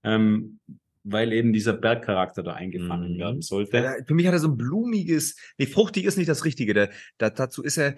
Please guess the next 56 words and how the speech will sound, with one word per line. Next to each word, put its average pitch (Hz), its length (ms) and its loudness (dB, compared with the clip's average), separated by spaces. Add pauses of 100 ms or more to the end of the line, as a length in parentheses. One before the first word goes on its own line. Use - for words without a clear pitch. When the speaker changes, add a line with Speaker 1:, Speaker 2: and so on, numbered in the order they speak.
(160)
Speaker 2:
dazu 123 240 -2
ist - 160 -6
er, 143 260 0
Speaker 1:
Für 127 140 2
mich 156 160 6
hat 131 80 0
er 156 60 4
Speaker 2:
ähm, 127 40 0
Speaker 1:
ganz 175 200 -2
einen 156 100 -2
eigenen 151 280 0
Charakter. 143 320 0
Speaker 2:
zu 123 40 -2
Speaker 1:
Ich 123 60 -6
kann 139 120 2
da 143 60 4
jetzt 135 80 0
Speaker 2:
breit, 120 340 2
Speaker 1:
da, 117 40 -2
Speaker 2:
ja. 95 140 2
Speaker 1:
ja, 143 120 4
ich 120 120 -2
kann 139 180 -4
da 135 120 0
hundert 165 300 -2
Gin 170 140 -2
hinstellen, 156 300 0
du 135 100 -2
wirst 151 260 -2
dies, 143 320 -6 (100)
den 131 220 2
rausschmecken. 98 920 0
Und 104 160 -8
der, 101 380 -2
der 101 80 -4
Gregor 120 320 0
tut 120 140 0
mir 117 80 -2
immer 131 140 0
so 123 280 2
mit 113 200 -2
einem 110 160 2
Schmunzeln 135 440 -2
vorwerfen, 127 480 2
ich 107 80 -2
würde 123 180 4
unseren 113 260 -2
Gesellschaftsvertrag 104 720 0
verletzen, 110 440 0
weil 101 160 2
ich 107 80 0
ja 101 160 2
auch 131 180 2
was 113 160 2
anderes 143 440 0
mache. 139 260 4